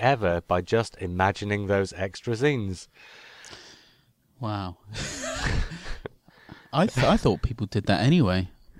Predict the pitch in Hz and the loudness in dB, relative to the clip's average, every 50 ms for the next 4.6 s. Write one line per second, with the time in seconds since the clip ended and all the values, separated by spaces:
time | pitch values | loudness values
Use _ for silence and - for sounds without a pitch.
0 | - - 107 117 117 107 - - - - - 110 113 110 110 - - 98 101 98 | -14 -10 -6 -6 -6 -8 -10 -14 -16 -12 -8 -6 -6 -6 -6 -6 -6 -6 -6 -8
1 | - - - 107 104 104 104 - 107 110 107 101 - - 117 117 120 110 98 - | -8 -8 -8 -6 -6 -6 -6 -6 -6 -6 -6 -6 -6 -4 -4 -2 -2 -2 -4 -6
2 | - 87 80 - - - 107 98 95 95 98 95 98 104 107 - _ _ - - | -8 -10 -10 -10 -8 -6 -4 -2 0 0 0 -2 -2 -4 -6 -10 _ _ -6 -6
3 | - - - - - 202 - - _ - - - - - - - _ _ - - | -6 -8 -10 -4 -2 -2 -2 -2 _ -18 -20 -18 -18 -20 -20 -20 _ _ -8 -4
4 | 117 107 156 180 202 220 214 208 208 208 196 | 4 8 10 12 12 12 12 12 12 8 8